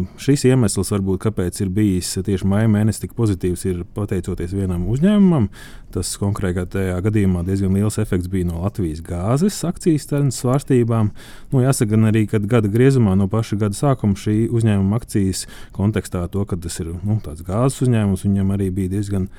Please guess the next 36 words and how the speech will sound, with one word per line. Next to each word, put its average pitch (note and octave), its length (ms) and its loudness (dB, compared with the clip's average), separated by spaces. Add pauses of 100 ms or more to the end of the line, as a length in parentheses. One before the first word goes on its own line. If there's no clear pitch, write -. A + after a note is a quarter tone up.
(220)
liels G2 320 -2
svārstības G2+ 560 0
uz F2+ 80 -2
leju. D#3 320 4 (160)
Nu, A2+ 160 -4
šobrīd G2+ 460 0
ir F2+ 100 -6 (680)
tāds F#2 220 -6
kā F#2 140 -4
atsitiens, A2 480 0
tas F#2+ 160 -6
arī F#2 120 -4
devis G#2+ 260 -2
tādu G2 240 -4
vienu G2 180 0
no, F2 80 -6 (520)
nu, F#2+ 220 2
pozitīvākajiem F#2+ 720 0
rādītājiem F#2 600 -2 (200)
mūsu F#2 420 -4 (140)
reģionā. D2+ 600 -8 (600)
Nu, A2 120 0
prieks C3+ 320 6
arī G#2 140 4 (240)
runāt A2 460 4
par G2 140 -2
Baltijas G#2+ 380 2
reģionu, G#2+ 440 2
jo, G2 100 2
nu, G2 100 0
šie G#2 220 2
tie G#2 140 0
uzņēmumi, G2+ 360 2
kur G2 160 -2
mēs, F2+ 240 -4 (560)
nu, F#2+ 120 0